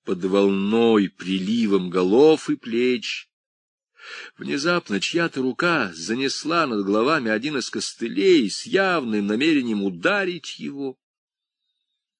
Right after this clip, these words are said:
Однако набежавшие полицейские, их были дюжины, они неслись отовсюду, вырвали костыль. Другие, взявшись за руки, быстро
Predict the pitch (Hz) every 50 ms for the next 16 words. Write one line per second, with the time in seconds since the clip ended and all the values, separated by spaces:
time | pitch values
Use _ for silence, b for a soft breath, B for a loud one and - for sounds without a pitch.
0 | _ _ _ _ _ _ _ _ - 101 104 107 104 131 170 180 160 - 113 104
1 | 104 104 101 107 104 131 156 147 - - - 101 90 - 101 95 95 - - -
2 | 107 107 101 101 95 87 - - - - 92 90 85 - b b b b b b
3 | b - 87 80 82 85 85 82 76 80 104 139 165 170 143 113 113 104 90 80
4 | - _ _ _ _ _ _ - 87 87 87 87 90 85 - - 101 92 - 87
5 | - 85 - - - - - 113 151 160 143 120 104 - b b b b b b
6 | b - 104 123 147 165 147 143 147 147 - - - - - - - 139 131 -
7 | _ _ _ _ _ _ _ _ _ _ _ _ _ - 98 98 85 98 170 190
8 | 180 143 104 87 82 76 76 - 143 156 139 - - - 104 87 80 80 80 151
9 | 170 156 113 98 - - 95 85 82 - 190 175 - - - - 101 85